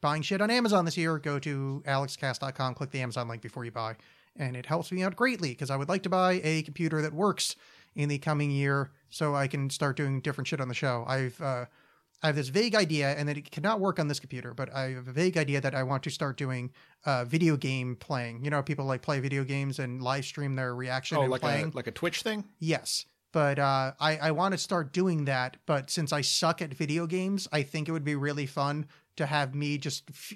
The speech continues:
Speaker 1: infuriating, like, just, you'll probably see me break a, a, break a, like, some kind of PlayStation controller live
Speaker 2: Mm-hmm.
Speaker 1: on camera <laughs> if this happens. So, um, you know, if you, if you like hearing me get angry and go, "What the fuck? I don't even know what the fucking button, fuck,"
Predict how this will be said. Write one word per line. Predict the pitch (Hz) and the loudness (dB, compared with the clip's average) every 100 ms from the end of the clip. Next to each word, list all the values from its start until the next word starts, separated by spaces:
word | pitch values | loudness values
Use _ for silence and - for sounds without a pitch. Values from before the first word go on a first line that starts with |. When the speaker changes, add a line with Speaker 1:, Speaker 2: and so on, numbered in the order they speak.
| - | -6
Speaker 1:
infuriating, | 151 135 - 151 156 156 160 156 151 165 - 156 | -4 -6 -4 0 0 0 0 0 -2 -4 -2 0
like, | 151 | 0
just, | 160 - - - - | -2 -8 -12 -20 -6
you'll | 165 202 | 2 4
probably | - 226 240 220 | 4 2 4 2
see | - 180 185 | 0 0 0
me | 185 | 0
break | 156 151 156 156 | 0 2 2 0
a, | 156 151 | -2 -2
a, | 151 | -6
break | 139 139 147 | -4 -6 -2
a, | 147 139 131 - | -2 -4 -4 -4
like, | 139 | -4
some | - 143 | -2 -2
kind | 139 135 | 0 -2
of | 135 | -2
PlayStation | 139 131 143 131 147 | -4 -4 -6 -4 -4
controller | 135 135 139 131 139 139 _ _ | -4 -4 -4 -2 -2 -4 _ _
live | 165 135 147 139 | 0 4 6 4
Speaker 2:
Mm-hmm. | 120 - | -2 0
Speaker 1:
on | 139 127 | 0 0
camera | - 147 139 147 - - | -2 -2 0 0 -2 -12
<laughs> | - - | -12 -2
if | 147 | 0
this | 151 | 0
happens. | 156 135 151 151 | 2 2 2 -2
So, | 139 - 151 131 135 | -2 4 4 4 2
um, | 147 135 135 - _ _ | 2 2 -2 -12 _ _
you | - | 0
know, | 175 160 - | 2 2 0
if | 160 151 | -6 -2
you, | 175 | -2
if | 160 | 2
you | |
like | 196 214 | 2 4
hearing | 240 226 | 4 2
me | 226 | 2
get | 220 214 | 2 4
angry | 240 190 151 147 143 | 4 4 2 2 0
and | |
go, | 139 139 135 | 0 0 2
"What | 349 | 2
the | 381 | 2
fuck? | - 359 339 | 6 6 8
I | |
don't | 359 | 6
even | 330 311 | 6 6
know | |
what | 311 285 | 6 4
the | - 254 - | -2 -10 2
fucking | 330 285 208 | 2 2 0
button, | 294 262 | 0 -2
fuck," | 214 320 | 0 0